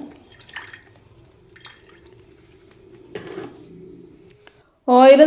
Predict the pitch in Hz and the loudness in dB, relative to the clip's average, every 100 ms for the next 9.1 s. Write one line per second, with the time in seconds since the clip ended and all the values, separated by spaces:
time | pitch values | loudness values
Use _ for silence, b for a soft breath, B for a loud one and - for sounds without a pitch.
0 | 277 226 233 240 214 233 254 254 196 196 | 2 2 2 2 2 2 0 0 2 2
1 | 190 196 175 170 214 - 226 233 233 254 | 0 -2 -2 -2 -2 -2 0 2 0 2
2 | 240 208 - 254 403 - - 214 196 196 | 2 2 -2 -2 -2 -4 -2 2 4 2
3 | 202 196 214 214 202 170 156 - 165 196 | 2 0 0 -2 -2 -4 -4 -6 -6 -4
4 | - - - b b b b b b _ | -6 -12 -20 b b b b b b _
5 | _ _ _ _ _ _ _ 180 202 214 | _ _ _ _ _ _ _ -2 0 4
6 | 233 233 214 185 190 240 226 226 196 208 | 4 2 0 -2 -2 0 2 0 0 -2
7 | 208 226 180 180 202 220 214 220 196 185 | 0 0 2 0 -2 -2 -2 0 0 0
8 | 175 180 180 180 175 175 170 156 156 143 | -2 -2 -4 -2 -4 -4 -6 -8 -6 -4